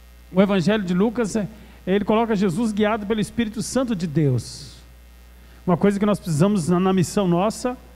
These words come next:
regermos e nos deixarmos orientar pela missão e levados pela ação do Espírito Santo. Invocar sempre o Espírito Santo. Jesus rezava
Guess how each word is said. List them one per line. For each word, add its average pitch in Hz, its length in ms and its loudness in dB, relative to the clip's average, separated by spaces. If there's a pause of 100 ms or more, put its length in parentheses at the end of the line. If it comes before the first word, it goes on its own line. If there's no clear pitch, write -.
(380)
regermos 214 600 2
e 233 40 0
nos 220 160 0
deixarmos 208 440 -2
orientar 190 720 -2 (560)
pela 202 200 2
missão 202 560 0 (600)
e 240 260 0
levados 226 720 -2
pela 226 260 -2
ação 226 260 -4
do 214 80 -4
Espírito 208 420 -6
Santo. 165 360 -4
Invocar 214 460 -4
sempre 285 500 -6 (360)
o 214 80 0
Espírito 147 380 -2
Santo. - 460 -4 (260)
Jesus 202 380 0
rezava 233 760 -2